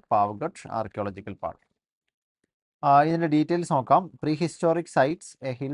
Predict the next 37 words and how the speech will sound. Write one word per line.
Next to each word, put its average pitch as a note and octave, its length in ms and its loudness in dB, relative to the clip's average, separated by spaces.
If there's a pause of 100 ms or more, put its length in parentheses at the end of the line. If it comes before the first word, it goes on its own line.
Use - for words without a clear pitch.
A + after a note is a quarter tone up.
(100)
fortress C#3+ 420 -2
of - 160 -10
early A#2+ 300 -6
Hindu B2+ 280 -10
capital A#2 420 -6
and A2+ 140 -8
remains A2+ 380 -12
of C#3 40 -12 (120)
sixteenth B2+ 400 -14
century A#2+ 340 -10
capital G#2 360 -4
of - 120 -20
the B2 140 -12
state G2+ 340 -12
of D#3 60 -14 (560)
ഗുജറാത്ത്. A2 360 -2
അപ്പോൾ A#2+ 180 -6
ഗുജറാത്തിലാണ് C3+ 600 2
ഈ B2+ 100 -8
ഒരു A#2+ 80 -6 (140)
ആർക്കിയോളജിക്കൽ A#2 600 -8
പാർക്കിലുള്ളത്. G#2+ 520 -4 (220)
ഈ - 20 -8 (140)
ആർക്കിയോളജിക്കൽ A#2+ 480 -8
പാർക്കിലുള്ളത് B2 560 0 (400)
എന്തൊക്കെയാണ്? C#3 380 -2 (120)
Prehistoric, B2 640 -4
chalcolithic, A#2 560 -6 (220)
ആ, A#2 60 -2 (100)
സൈറ്റ്സ് A2+ 360 -4
ഉണ്ട്, A2 140 -8 (120)
അതുപോലെ A2 320 -6
തന്നെ A2+ 200 -8
ഹിൽ A#2+ 140 -6 (120)
ഫോർട്രസ് A2 460 -4
ഉണ്ട്, G#2+ 160 -4 (640)
and E3 80 0